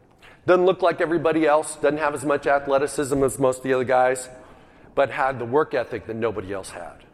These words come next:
had the want to that no one else had, believed in himself when no one else did.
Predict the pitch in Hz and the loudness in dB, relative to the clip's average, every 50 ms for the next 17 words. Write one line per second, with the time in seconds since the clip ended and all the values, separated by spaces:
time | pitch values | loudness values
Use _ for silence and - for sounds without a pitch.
0 | _ _ _ _ _ - 135 135 123 117 107 113 131 151 156 - - - 127 113 | _ _ _ _ _ -4 -4 -4 -4 -4 -2 0 0 0 0 -2 -8 -8 -8 -6
1 | 101 95 95 - - 104 107 107 104 101 98 98 92 87 - - - 90 76 71 | -6 -8 -10 -12 -10 -8 -8 -6 -6 -6 -8 -10 -10 -12 -12 -12 -10 -10 -12 -12
2 | - - - - _ _ - - - - - - 135 143 165 190 214 214 180 170 | -18 -20 -20 -20 _ _ -20 -20 -20 -12 -4 0 2 2 4 4 2 2 2 2
3 | 180 151 143 139 139 - 143 127 123 - - 120 110 113 117 113 110 107 104 104 | 2 2 2 0 0 0 2 0 2 2 0 0 2 2 2 2 2 0 -2 -4
4 | - - - - 107 101 95 87 - | -6 -8 -8 -6 -6 -6 -6 -8 -14